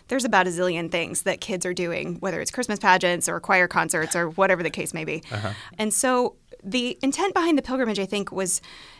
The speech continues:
Speaker 1: just to give people a space of intentionality to encounter these creches, um, and in such a way that, you know, you come for an afternoon and you really just dive into this experience.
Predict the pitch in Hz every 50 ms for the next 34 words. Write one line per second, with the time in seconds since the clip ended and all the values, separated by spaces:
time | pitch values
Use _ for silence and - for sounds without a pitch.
0 | - - 185 - - - 294 214 185 220 240 294 285 - 339 359 349 339 302 -
1 | - _ _ _ _ - - 220 - - - - - 254 269 269 - 285 233 220
2 | 208 - - 247 220 214 208 196 190 185 180 175 156 160 185 170 - - - -
3 | 196 196 190 - - 190 190 185 185 170 175 165 - - - 160 156 - - -
4 | - - - - - - - - - - _ - 196 185 185 185 185 - 208 208
5 | 214 208 - - - 240 220 190 196 196 196 190 190 196 185 175 - - 196 180
6 | 175 170 175 185 180 - - 294 285 277 294 294 277 269 262 254 - 262 233 226
7 | 226 220 220 220 220 220 - - - - - - - 202 208 202 190 208 226 233
8 | 254 240 240 240 196 190 202 185 185 180 170 165 160 156 - - 143 160 156 -
9 | 160 - - - - - - 101 98 110 - - -